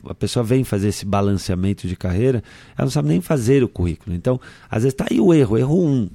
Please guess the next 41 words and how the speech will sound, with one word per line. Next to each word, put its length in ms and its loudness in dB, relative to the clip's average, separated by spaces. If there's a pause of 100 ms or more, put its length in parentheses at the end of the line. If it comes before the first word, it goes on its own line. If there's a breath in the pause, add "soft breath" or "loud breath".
nem 340 -2
tem 240 2
o 80 0
currículo 400 0
pronto, 280 -2
não 80 -6
sabe 200 -4
nem 120 -2
o 20 -4
que 80 -20
pôr. 280 0 (320 loud breath)
Segundo, 460 -2 (420 loud breath)
a 60 -8
pessoa 300 -4
se 60 -12
coloca 340 -2
mal 320 0
numa 180 0
entrevista 480 -4
de 100 -4
emprego. 360 -6 (440 soft breath)
Então, 260 -2 (300 loud breath)
ela 180 -2
pode 300 -4
treinar 480 -2
com 160 -6
um 40 -6
terapeuta, 840 -2
com 140 -6
um 40 -8
filósofo, 540 -2
com 80 -10
um 60 -8
sociólogo, 640 -2
com 140 -8
um 60 -6
professor, 480 -4
até 200 -2
com 160 -2
um 40 2
amigo. 400 2